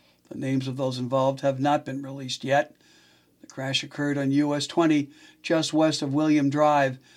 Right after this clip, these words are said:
at about eleven P M on Monday. The Joe Daviess County Sheriff Department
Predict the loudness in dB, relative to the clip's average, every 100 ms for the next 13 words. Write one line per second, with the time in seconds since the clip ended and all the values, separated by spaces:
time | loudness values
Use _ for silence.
0 | -20 _ -8 -4 0 0 2 0 0 0
1 | 2 2 2 0 0 -2 0 -2 -4 -6
2 | -10 -18 _ -20 _ -14 -6 -2 0 0
3 | 0 2 0 -4 -10 -6 -2 2 0 0
4 | 0 0 -2 -2 2 4 2 -2